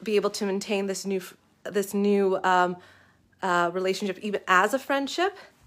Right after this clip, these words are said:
And the other, and I think, um, the other side of my perspective was, uh, this person I felt like wanted me more as,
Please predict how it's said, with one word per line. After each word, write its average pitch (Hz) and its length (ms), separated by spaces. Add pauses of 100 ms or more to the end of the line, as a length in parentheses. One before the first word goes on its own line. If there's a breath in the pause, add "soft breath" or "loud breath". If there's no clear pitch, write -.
(120)
And 220 420 (420 loud breath)
the 240 120
other, 294 300
and 247 180
I 240 80
think, 262 260 (140)
um, 220 300
the 233 140
other 302 240
side 226 240
of 202 80
my 214 240
perspective 208 600
was, 190 280 (460 loud breath)
uh, 208 320 (100)
this 233 180
person 285 400
I 240 180
felt 233 240
like 226 200 (200)
wanted 269 400
me 254 160
more 240 500 (500 loud breath)
as, 220 520